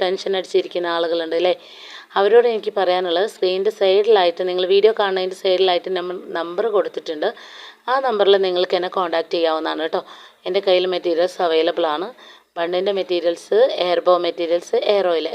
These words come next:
ഇത്രയും ഐറ്റംസാണ് നമ്മൾ സെയിൽ ചെയ്യുന്നത് കേട്ടോ. അതുപോലെ ചില ആളുകൾ നമ്മളോട് ചോദിക്കുന്നുണ്ട്, "നിങ്ങൾ ഹെയർ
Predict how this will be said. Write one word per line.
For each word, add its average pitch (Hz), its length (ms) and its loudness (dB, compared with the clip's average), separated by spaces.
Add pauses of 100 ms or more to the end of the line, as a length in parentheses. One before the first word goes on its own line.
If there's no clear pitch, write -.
ഇത്രയും 220 300 4
ഐറ്റംസാണ് 208 600 -2
നമ്മൾ 175 140 -2 (420)
സെയിൽ 175 280 4
ചെയ്യുന്നത് 151 280 -4
കേട്ടോ. 160 160 -6 (640)
അതുപോലെ 220 320 6
ചില 247 220 6
ആളുകൾ 220 240 8 (140)
നമ്മളോട് 190 280 2 (120)
ചോദിക്കുന്നുണ്ട്, 185 560 2 (100)
"നിങ്ങൾ 175 160 0 (100)
ഹെയർ 190 240 4